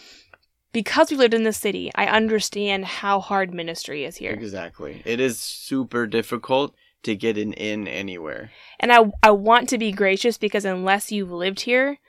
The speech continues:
Speaker 1: you really don't even understand how hard it is.
Speaker 2: Mm-hmm.
Speaker 1: And so I want to look at Tim Keller and give him every benefit of the doubt possible.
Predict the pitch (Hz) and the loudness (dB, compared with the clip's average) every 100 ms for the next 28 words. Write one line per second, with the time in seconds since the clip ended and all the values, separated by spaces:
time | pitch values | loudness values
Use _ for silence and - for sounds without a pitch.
0 | _ - - 208 196 220 226 202 202 202 | _ -18 -4 2 6 6 6 4 2 0
1 | 196 190 190 190 185 - 190 175 180 170 | -2 -2 -2 -4 -6 -6 -4 -2 -4 -6
2 | 180 156 160 113 - - - 110 113 107 | -4 -4 -6 -6 -8 -10 -12 -10 -8 -10
3 | 107 - - _ _ - - 220 - 214 | -10 -14 -20 _ _ -8 -2 0 6 8
4 | 202 196 196 _ _ _ _ - 214 285 | 8 6 2 _ _ _ _ 2 6 6
5 | 277 240 240 220 196 190 - - - 226 | 6 4 2 0 2 2 0 -6 -4 -4
6 | 226 202 190 185 185 185 196 190 202 185 | 0 2 2 0 -2 -2 -2 -4 -4 -2
7 | 180 - - 208 247 220 214 208 202 214 | -4 -2 4 4 6 6 4 4 2 0
8 | 202 202 190 160 156 - 170 151 - - | 2 -2 -2 -2 -2 -2 -2 -2 -4 -12
9 | 87 - | -12 -12